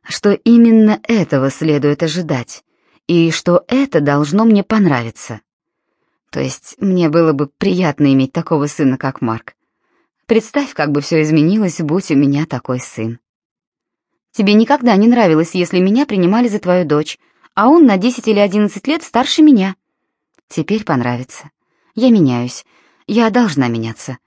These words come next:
И я собираюсь стареть благородно". Самое интересное, что без макияжа и элегантной прически Казетта выглядела гораздо привлекательнее и моложе. Волосы она просто собрала на затылке неплотным узлом,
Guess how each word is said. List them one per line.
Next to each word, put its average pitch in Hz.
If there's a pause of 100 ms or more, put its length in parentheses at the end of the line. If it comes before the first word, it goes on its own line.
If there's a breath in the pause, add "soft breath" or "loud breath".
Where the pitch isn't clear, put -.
(440)
И 185
я 165
собираюсь 160
стареть 156
благородно". 127 (1700)
Самое 240
интересное, 247
что 180
без 175
макияжа 185
и 185
элегантной 175
прически 262
Казетта 226
выглядела 190
гораздо 185
привлекательнее 214
и 233
моложе. 151 (680 soft breath)
Волосы 247
она 175
просто 254
собрала 160
на 214
затылке 185
неплотным 190
узлом, 139